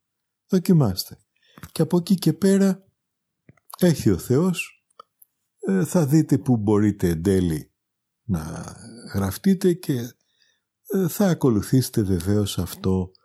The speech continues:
ε, στο οποίο μπορείτε και, ε, μπαίνετε για να σπουδάσετε με επιτυχία.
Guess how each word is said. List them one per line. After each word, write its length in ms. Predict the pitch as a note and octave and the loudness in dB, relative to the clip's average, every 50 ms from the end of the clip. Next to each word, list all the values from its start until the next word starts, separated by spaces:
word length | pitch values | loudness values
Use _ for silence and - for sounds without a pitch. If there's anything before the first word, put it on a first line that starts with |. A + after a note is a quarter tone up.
| _ _ _ _ _ _ _ _ _ _ - | _ _ _ _ _ _ _ _ _ _ -8
ε, 160 | A2+ G2 F#2+ | -4 -2 -2
στο 260 | F#2+ - - - - G2 | -2 -4 -4 -2 0 0
οποίο 420 | F2+ F2+ - - G2 G2 G2+ G2+ | 0 -2 0 0 2 4 4 2
μπορείτε 1080 | F2+ F2 F2 F2+ G2 F#2 F2 F2 G2 G2+ G#2+ G#2+ - - G#2+ G#2+ A2 A2+ F#2+ G2 _ _ _ _ - | 0 -4 -2 0 0 0 2 2 2 2 0 -2 -2 -2 0 0 0 -2 -6 -10 _ _ _ _ -12
και, 200 | - - G2 F#2 | -4 -2 0 0
ε, 100 | F#2 F#2+ - - - - A2 G2 F2 | 0 0 -4 -8 -12 -10 -8 -8 -8
μπαίνετε 800 | D#2 D#2 E2+ G2+ G2+ G2+ G2 G2 G2+ G2 G2+ - G2 F#2+ F#2+ F#2+ _ _ _ _ _ _ _ _ _ | -8 -4 -2 -2 0 2 2 0 0 -2 -4 -4 -2 -2 -2 -4 _ _ _ _ _ _ _ _ _
για 320 | - F#2+ F2+ E2+ G2+ F#2 | -6 -6 -4 -2 0 0
να 120 | F#2 F2+ E2+ | 0 -2 -4
σπουδάσετε 840 | - - - F#2+ D#2 E2+ F2+ E2+ D#2+ - - E2+ - - F#2 E2+ | -6 -6 -6 -6 -4 -4 -4 -4 -6 -6 -10 -10 -6 -4 -4 -2
με 460 | E2+ E2+ E2 D#2+ D#2+ D#2+ D#2+ E2+ G#2+ - | -2 -2 -2 -4 -4 -6 -6 -6 -8 -8
επιτυχία. 840 | - - - E2 D#2 - - - - - - - - B1+ C2+ - | -10 -10 -6 -8 -8 -8 -10 -16 -16 -16 -14 -14 -14 -14 -14 -20